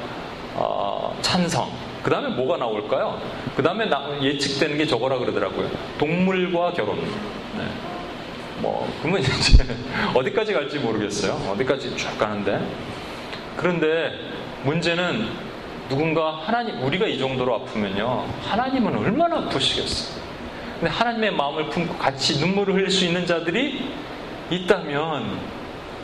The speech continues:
그 하나님의 마음을 우리 안에 여기다 이렇게 좀 넣어주실 수 있다면, 그러니까 저와 여러분이 요 조그만 돛담배 같은 배 안에 있다가 풍랑이 일어나고 어디로 갈 바 알지 못하고 막 이러고 있을 때 주님께서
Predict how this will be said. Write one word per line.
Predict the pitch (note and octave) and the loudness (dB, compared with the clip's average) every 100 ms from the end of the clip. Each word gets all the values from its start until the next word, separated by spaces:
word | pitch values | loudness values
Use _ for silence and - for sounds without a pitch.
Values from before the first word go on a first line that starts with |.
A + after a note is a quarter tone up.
| - | -8
그 | - | -2
하나님의 | - - A#3+ A3+ G3+ D3+ | 0 2 2 2 2 2
마음을 | C3 C3+ D3+ | 0 2 0
우리 | A#2+ C3 E3 | 2 2 2
안에 | C#3+ B2+ C3+ | 2 2 0
여기다 | A#2+ C#3+ | 2 0
이렇게 | C3 C#3 | 0 0
좀 | A#2+ | 2
넣어주실 | A2+ C#3 E3+ E3+ - - | 2 2 0 -2 -2 0
수 | - | 2
있다면, | C3 C3+ C3+ B2 A2+ C#3 B2 G2 F#2 - - - - - - - - - - - - | 2 2 0 0 0 0 0 0 -2 -4 -10 -10 -10 -10 -10 -10 -10 -10 -6 -4 0
그러니까 | D3+ D3+ D3+ | 2 2 2
저와 | C3+ D3+ C#3+ | 0 2 0
여러분이 | C#3 B2+ C#3+ D#3 B2+ - - - | 0 0 0 0 -2 -6 -6 -2
요 | D3+ F3 F3 E3 | 0 2 0 0
조그만 | - F3 G3+ G3 F#3 | -2 0 2 2 2
돛담배 | D#3+ D3 F3+ E3 D#3+ | 0 2 0 2 0
같은 | C#3+ - C#3 | 0 -2 0
배 | B2+ | 0
안에 | B2+ B2 A#2 | 2 0 0
있다가 | B2 A#2 - | 0 0 0
풍랑이 | - A#3+ A#3 G#3 | 0 0 2 2
일어나고 | E3+ D3+ D3 - | 2 2 0 0
어디로 | G#3 A3+ | 2 2
갈 | G#3 F#3+ - | 2 0 -2
바 | D#3+ | -2
알지 | C3 D#3+ | 0 2
못하고 | D3+ D3 - | 2 0 -2
막 | - - - - D#3 | -2 -2 -2 0 2
이러고 | D#3 D3 | 2 2
있을 | C#3+ C3+ C#3+ | 2 0 0
때 | C3 B2+ C3 - - | 0 -4 -6 -8 -6
주님께서 | - C#3 B2+ B2+ B2 | -4 -2 0 -2 -2